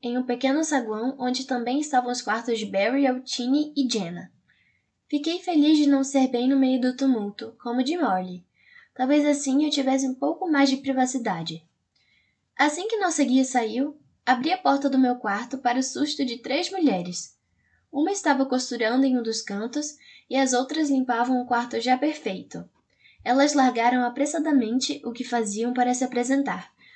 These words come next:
Lucy, Anne e Mary. Esqueci quem era quem quase imediatamente.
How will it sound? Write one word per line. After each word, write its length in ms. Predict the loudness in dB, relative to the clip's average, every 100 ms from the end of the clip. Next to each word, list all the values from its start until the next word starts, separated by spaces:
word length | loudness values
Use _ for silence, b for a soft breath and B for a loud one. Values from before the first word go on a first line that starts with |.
| b -6
Lucy, 640 | 0 2 0 -4 -8 -10 _ -6
Anne 420 | -2 0 0 -4 _ -4
e 100 | 0
Mary. 540 | 2 2 0 -2 -10 _ _ _ -20 _ _ _ _
Esqueci 480 | -2 -2 -2 -2 -2
quem 240 | -2 2 2
era 160 | 2
quem 480 | 0 -4 -4 -4 -8 _ _
quase 400 | -6 4 4 4
imediatamente. 1040 | 0 0 2 0 4 4 4 -2 -8 -10